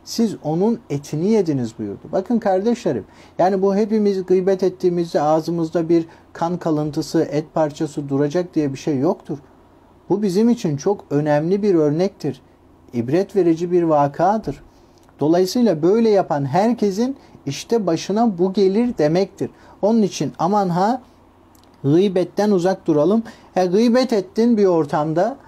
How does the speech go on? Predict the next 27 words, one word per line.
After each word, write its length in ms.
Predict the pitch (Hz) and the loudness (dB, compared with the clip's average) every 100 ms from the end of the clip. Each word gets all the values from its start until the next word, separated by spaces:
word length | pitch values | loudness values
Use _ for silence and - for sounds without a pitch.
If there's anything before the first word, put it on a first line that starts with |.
| - | -20
size 240 | - 185 208 | -10 -2 2
onun 280 | 226 254 262 | 2 2 2
da 80 | |
formülünü 600 | 220 196 185 175 165 156 | 0 0 0 0 -2 -2
söyleyeyim. 500 | 143 147 139 165 208 | -2 0 2 2 0
Bak, 140 | 160 165 - _ - _ - | -2 -4 -8 _ -20 _ 0
bir 160 | 180 160 | 2 2
efendim, 800 | 95 113 160 175 170 165 202 220 _ _ - | -2 -4 0 0 0 0 0 -4 _ _ -6
e, 320 | 139 143 143 143 | -2 0 -2 -2
faydalı 480 | 165 175 190 190 185 | -2 0 2 2 0
bir 100 | 214 | -2
ilim 340 | 202 220 240 | 0 2 4
vereyim 380 | 202 160 135 131 | 4 2 2 -2
size. 400 | - 120 151 196 - _ - | -6 -4 -2 -2 -6 _ -2
Ulema 480 | 165 190 196 196 202 | 2 2 2 2 2
der 240 | 262 254 | 0 -2
ki, 180 | 165 120 - - - - - | -2 -4 -8 -20 -20 -20 -2
bir 200 | 240 247 | 0 0
kişiyi 500 | 233 196 - 190 165 | -2 -2 0 2 2
bulunduğun 480 | 185 202 208 220 214 | 2 2 2 0 2
ortamda 540 | 196 185 196 185 170 | 2 2 0 0 0
gıybet 440 | 151 185 202 220 190 | 2 2 0 -2 -2
ettin, 440 | 156 - 226 240 - - - | -6 -2 -2 -2 -10 -20 -4
ondan 400 | 165 220 220 202 | 0 0 0 0
helallik 680 | 170 185 202 196 208 220 220 - | 0 0 2 2 2 0 -2 -6
almaya 540 | - 190 196 196 202 196 | 0 0 2 2 2 2
da 240 | 170 143 | 0 0